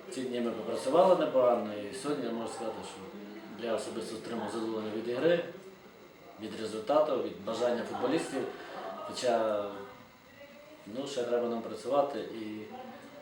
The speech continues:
віддали мені все, що могли. Мені б хотілося, щоб ми ще були більш фізично сильніші, тому більше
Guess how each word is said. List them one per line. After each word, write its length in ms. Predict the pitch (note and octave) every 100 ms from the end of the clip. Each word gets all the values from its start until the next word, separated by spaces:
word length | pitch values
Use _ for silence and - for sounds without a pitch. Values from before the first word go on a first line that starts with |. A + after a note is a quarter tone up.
| - - - - G2+ - G2
віддали 320 | A2 B2 A2 A2
мені 160 | A2
все, 160 | G#2+ -
що 140 | B2
могли. 440 | A#2 C#3 D#3+ - A2+
Мені 160 | A#2+ F#3
б 80 | -
хотілося, 300 | D#3 C#3+ -
щоб 140 | A#2+
ми 60 | B2+
ще 120 | A#2
були 220 | A2 A2
більш 220 | G#2+ G#2+
фізично 500 | - A2 A2 G#2+ G#2+ G2+
сильніші, 300 | B2+ C#3+ D#3 G#2 G2+
тому 180 | G#2+ F#2+ - - - - - - G#2
більше 260 | A2 A2+ A2+